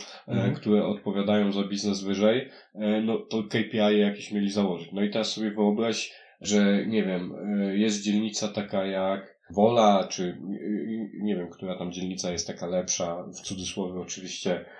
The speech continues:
Speaker 1: e, w Warszawie, gdzie są ludzie, mieszkają zamożniejsi, no to tam e, zapotrzebowanie na
Speaker 2: Nianie.
Speaker 1: nianie będzie większe.
Speaker 2: Teoretycznie.
Speaker 1: Teoretycznie, nie? No ale to tak, wiesz, no, dywagujemy
Speaker 2: Mhm.
Speaker 1: sobie tutaj teraz, nie?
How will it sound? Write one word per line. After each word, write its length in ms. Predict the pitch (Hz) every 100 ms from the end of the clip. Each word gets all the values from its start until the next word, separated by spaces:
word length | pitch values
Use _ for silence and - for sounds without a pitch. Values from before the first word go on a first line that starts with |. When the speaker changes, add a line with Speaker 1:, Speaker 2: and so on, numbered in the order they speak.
| - 101
Speaker 1:
e, 180 | 92
w 40 | 85
Warszawie, 580 | 90 - 110 123 123 113
gdzie 240 | 92 101 95
są 300 | - 104 104
ludzie, 220 | 101 101 95 92
mieszkają 400 | 101 - 101 95
zamożniejsi, 680 | 95 95 95 92 87 - 113
no 80 |
to 140 | 101 104
tam 500 | - 107 101 123 123 - - - -
e, 160 | 101 98
zapotrzebowanie 880 | 104 - - 110 104 101 104 113
na 520 | 104 98 104 110 107 -
Speaker 2:
Nianie. 420 | - 120 95 107 123
Speaker 1:
nianie 340 | 110 101 107
będzie 260 | 110 110 113
większe. 380 | 107 - - - _ -
Speaker 2:
Teoretycznie. 580 | 202 160 139 120 - -
Speaker 1:
Teoretycznie, 640 | - 123 131 131 104 - -
nie? 280 | - 143 185
No 80 | 156
ale 260 | 165 175 165
to 120 | 170
tak, 140 | 151 143 135
wiesz, 260 | 107 - -
no, 80 | 117
dywagujemy 440 | - 120 123 151 107
Speaker 2:
Mhm. 160 | 92
Speaker 1:
sobie 220 | - 65 -
tutaj 280 | - -
teraz, 280 | - 82 -
nie? 220 | 113 135